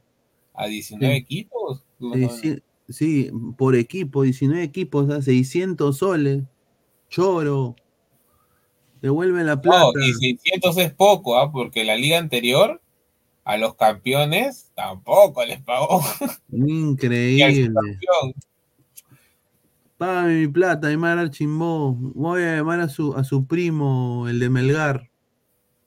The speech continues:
Speaker 2: Señor, págame mi plata.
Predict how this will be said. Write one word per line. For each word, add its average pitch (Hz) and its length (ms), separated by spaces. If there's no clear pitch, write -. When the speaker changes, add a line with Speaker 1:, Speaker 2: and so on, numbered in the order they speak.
Speaker 2:
Señor, 139 560
págame 151 360
mi 127 140
plata. 131 720